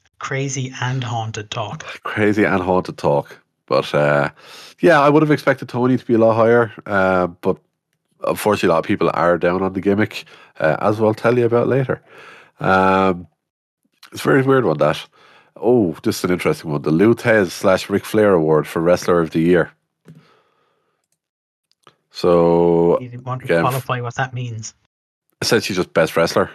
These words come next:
Speaker 2: overall,
Speaker 1: Oh.
Speaker 2: just the best, the best, the best. Uh, at eight, Kazuchika Okada. At number seven, Seth freaking Rollins. At number six, you'll be really happy that this man's on the list, Pat. Mystico.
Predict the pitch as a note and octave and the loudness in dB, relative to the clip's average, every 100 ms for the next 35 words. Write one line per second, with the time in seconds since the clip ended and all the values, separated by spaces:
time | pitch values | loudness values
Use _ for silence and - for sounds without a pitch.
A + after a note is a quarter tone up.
0 | - _ _ - - E2 E2+ E2+ F2+ A2 | -14 _ _ -8 -2 0 2 2 2 0
1 | - - - - - E2+ F#2+ - - - | -4 -6 -16 -6 -2 2 2 0 -8 -16
2 | - _ D#2 F2+ G2 - - - _ - | -20 _ -2 0 0 -4 -18 -20 _ -2
3 | A2 A2 - - _ - - - - _ | 2 2 0 -10 _ -20 -20 -20 -20 _
4 | _ - G2 G2 F#2+ - _ - A2+ A2+ | _ -2 2 2 0 -4 _ -2 0 0
5 | - - C3+ C3+ G#2 - - - F2+ C3 | -2 -2 2 2 0 -4 -12 -10 -4 -2
6 | B2+ - B2 - B2 C3+ C3 D#2 - _ | -2 -2 0 0 0 0 0 0 -6 _
7 | _ _ _ _ _ _ _ _ _ _ | _ _ _ _ _ _ _ _ _ _
8 | _ _ _ _ - F2 F#2+ F#2 F#2 - | _ _ _ _ -6 -2 -2 0 -2 0
9 | B2 A#2 E2+ D#2 - - A2 - - - | 0 0 -2 -6 -6 0 0 -2 -8 -6
10 | G#2+ A2+ G2+ G#2 F#2+ C#2+ - - - _ | -4 -4 0 2 2 -2 -8 -20 -20 _
11 | _ _ _ _ _ _ _ _ F2+ G2 | _ _ _ _ _ _ _ _ -2 0
12 | A#2 G#2+ C#3 B2 - G2 F#2+ F#2+ G2 F#2 | 0 0 0 -2 0 0 2 2 2 0
13 | G2+ - F2+ G2+ F#2+ G2+ F#2 F#2+ F#2+ F#2+ | -2 -2 -2 -2 -2 0 2 2 2 0
14 | F#2+ G#2+ F#2+ - C3+ C3 A#2+ A2+ G2 | 0 0 -2 -2 -2 0 0 2 0